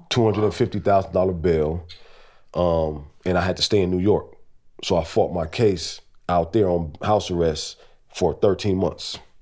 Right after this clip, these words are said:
Now, the feds can't deny you work.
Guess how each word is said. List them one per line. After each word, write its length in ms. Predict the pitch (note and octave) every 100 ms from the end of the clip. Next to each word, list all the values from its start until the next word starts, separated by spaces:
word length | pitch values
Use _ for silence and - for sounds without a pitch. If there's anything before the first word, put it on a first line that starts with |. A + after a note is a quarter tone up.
| - - -
Now, 440 | F#2 B2+ A2 - - - - _ _ - _ - -
the 80 | D3
feds 500 | - F3 F#3+ F3 -
can't 380 | - D3 A#2 G#2
deny 300 | A2 A#2 G#2+
you 180 | G#2
work. 540 | G2 D3 - - -